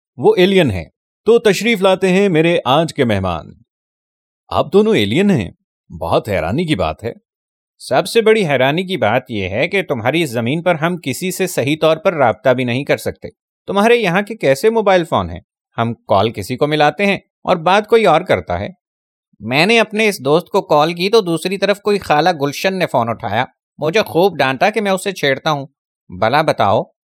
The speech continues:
Speaker 2: ہم ایلین کسی خالہ type کی خاتون کو چھیڑ سکتے ہیں؟
Speaker 1: اوہو، آپ پریشان نہ ہوں۔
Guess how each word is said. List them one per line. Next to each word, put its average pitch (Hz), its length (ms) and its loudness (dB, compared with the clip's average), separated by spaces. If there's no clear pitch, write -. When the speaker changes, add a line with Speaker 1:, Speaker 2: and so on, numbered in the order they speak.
Speaker 2:
ہم 170 200 -2
ایلین 151 400 0
کسی 185 200 -4
خالہ 139 380 0
type 165 220 0
کی 180 100 -6
خاتون 180 380 -2
کو 185 80 -8
چھیڑ 117 240 -4
سکتے 151 320 -4
ہیں؟ 247 120 -4
Speaker 1:
اوہو، 95 500 2
آپ 113 240 0
پریشان 101 480 0
نہ 90 60 -4
ہوں۔ 82 180 -10